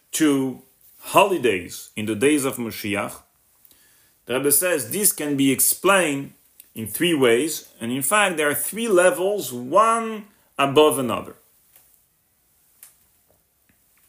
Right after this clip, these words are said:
First one, first oifen and first level, is that the fast will be cancelled.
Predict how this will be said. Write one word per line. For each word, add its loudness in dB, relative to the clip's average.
First 2
one, -8
first 2
oifen 2
and -14
first 0
level, 2
is -8
that -4
the 0
fast 2
will -4
be -8
cancelled. -8